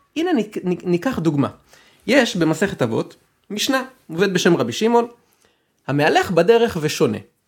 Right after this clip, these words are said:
הוא מפסיק ממשנתו ואומר, "מה נאה אילן זה? מה נאה ניר זה?" מעלה עליו הכתוב כאילו מתחייב בנפשו.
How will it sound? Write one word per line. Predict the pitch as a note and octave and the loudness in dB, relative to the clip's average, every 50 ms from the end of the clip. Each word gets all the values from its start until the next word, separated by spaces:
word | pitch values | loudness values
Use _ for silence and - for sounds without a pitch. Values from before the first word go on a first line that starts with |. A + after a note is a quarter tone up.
| _ _ _ _ _ _ _ _ _ _ _ | _ _ _ _ _ _ _ _ _ _ _
הוא | - E3 | -6 -4
מפסיק | E3 D#3 - - - - D#4 - - | -4 -4 -4 -6 -8 -8 -8 -4 -2
ממשנתו | F3 D3+ C#3+ C3+ - C#3 C3+ - F#3 F3 C#3+ | -2 -2 -2 -2 -4 -4 -2 0 0 0 0
ואומר, | B2 A#2+ B2 C3+ D#3 D3+ D3+ C#3+ B2+ A#2+ | 0 0 0 0 0 0 0 -2 -4 -6
"מה | B2+ C3 B2+ E3 C4 | -6 -4 -2 0 0
נאה | C#4 F3+ - - - | 0 0 -2 -4 -4
אילן | B3 D4 A#3+ G#3 G#3 C4+ C#4+ B3 F#3+ | -2 0 0 0 0 0 0 0 -2
זה? | C#3 C3+ - - A#3+ C4+ B3 A3 D#3 B2+ | -2 -6 -6 -4 -2 -2 0 0 -2 -2
מה | B2+ D3+ A#3 D#4 F4+ F4 | -2 -2 0 0 0 0
נאה | F4 F#3+ - - D3+ F3 B3 D4+ | -2 -4 -6 -4 0 2 4 4
ניר | D4+ C4+ G#3+ F3+ C#3+ | 6 6 6 4 4
זה?" | C#3+ A#2+ A#2 A#2+ A2+ B2+ G3+ B3+ - _ _ _ _ _ _ _ _ _ _ _ _ _ | 0 -2 -2 -2 -2 -2 -2 -4 -8 _ _ _ _ _ _ _ _ _ _ _ _ _
מעלה | - A#2+ A2+ A2 A#2 D3+ F#3+ | -8 -6 -4 0 2 2 2
עליו | G3+ E3+ C3+ | 2 2 0
הכתוב | B2+ - C3+ - - G3 G#3 F#3 - | -2 -4 -6 -2 0 0 0 0 -2
כאילו | - - C3 F#3 A#3 B3 A3 | -2 0 2 2 4 4 4
מתחייב | E3+ - - - B2 B2+ D3+ D#3+ | 2 0 0 0 2 4 4 4
בנפשו. | D#3 C3+ C#3 B2 A#2 - - - A2 | 4 2 2 0 0 -2 -6 -6 -8